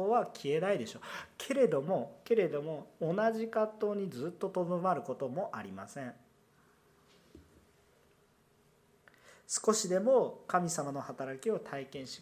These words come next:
変えられ、信仰成長していく私たちとなりたいです。イエス様が聖なる体をまさに受肉していったように、私たちも御霊によって聖なる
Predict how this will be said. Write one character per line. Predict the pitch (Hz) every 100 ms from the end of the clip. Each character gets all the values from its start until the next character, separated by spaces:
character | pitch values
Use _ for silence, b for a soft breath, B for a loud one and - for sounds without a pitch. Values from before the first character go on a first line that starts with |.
| -
変 | 170 170
え |
ら | 170
れ、 | 165
信 | - 233 247
仰 | 240 247
成 | 240 262 247
長 | 247 180
し | 170 -
て | 175
い |
く | 170 233
私 | 147 147 147
た | 131
ち | -
と | 139
な | 120
り | 110
た | 107
い |
で | 95
す。 | - - B B B -
イ | 160
エ | 202
ス | -
様 | - 175 180
が | 196
聖 | - - 302 311 294
な | 220 175
る | 156
体 | 165 160 156 180
を | 185
ま | 139 208
さ | 262 247 170
に | 190 151
受 | 120 131 170
肉 | 226 226 247 240
し | -
て | - 233
い | 240
っ | 226 -
た | 143
よ | 143 123 107
う |
に、 | 151 160 B B B
私 | 147 160 190 185
た | 160
ち | -
も | 156 131
御 |
霊 | 151 208 202 202
に | 196
よ | 196
っ |
て | 190 - 190
聖 | 185 - 285 262
な | 202 147
る | 156 196